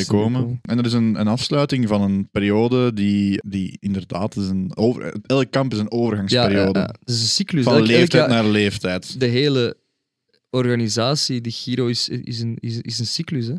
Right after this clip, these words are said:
Speaker 2: Ja.
Speaker 1: Het is kampovergang en dan al die, bij ons, bij ons zijn het dan al die evenementen, het hele werkjaar,
Speaker 2: Mhm.
Speaker 1: terugkamp en dan is het altijd maar een overgang totdat je er uiteindelijk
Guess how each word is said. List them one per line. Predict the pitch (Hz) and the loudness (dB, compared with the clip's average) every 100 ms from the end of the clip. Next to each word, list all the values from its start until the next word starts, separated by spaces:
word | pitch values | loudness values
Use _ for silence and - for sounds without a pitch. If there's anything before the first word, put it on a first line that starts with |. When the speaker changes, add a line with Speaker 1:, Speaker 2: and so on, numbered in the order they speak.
| - | -6
Speaker 2:
Ja. | 107 101 - - | -4 -4 -6 -16
Speaker 1:
Het | - | -10
is | 117 - 120 - | -6 -4 -6 -8
kampovergang | 120 117 - 123 117 113 113 110 | -8 -6 -4 -2 -2 -2 -4 -4
en | 110 | -4
dan | 110 107 | -4 -2
al | 113 123 123 | 0 0 0
die, | 117 110 | 0 -2
bij | - 113 | -2 -2
ons, | 113 113 107 | 0 -2 -2
bij | 113 | -2
ons | 113 | -2
zijn | 117 | -6
het | 117 110 | -6 -4
dan | 117 | -2
al | 123 | 0
die | 117 | -2
evenementen, | 110 113 110 131 - | -2 0 0 -2 -4
het | 117 | -4
hele | 117 113 107 | -2 -2 0
werkjaar, | 113 123 123 131 127 - | -2 -2 -4 -4 -6 -2
Speaker 2:
Mhm. | 107 | 0
Speaker 1:
terugkamp | 98 95 117 120 | 0 -2 -4 -4
en | 113 | -4
dan | 110 | -4
is | 110 | -4
het | - | -6
altijd | 120 120 113 | -8 -6 -6
maar | 110 | -2
een | 113 | -2
overgang | 127 123 117 | -2 -2 -4
totdat | 127 117 | -4 -6
je | 120 | -4
er | 113 - _ _ _ | -8 -8 _ _ _
uiteindelijk | - 110 104 - | -4 -2 -2 -4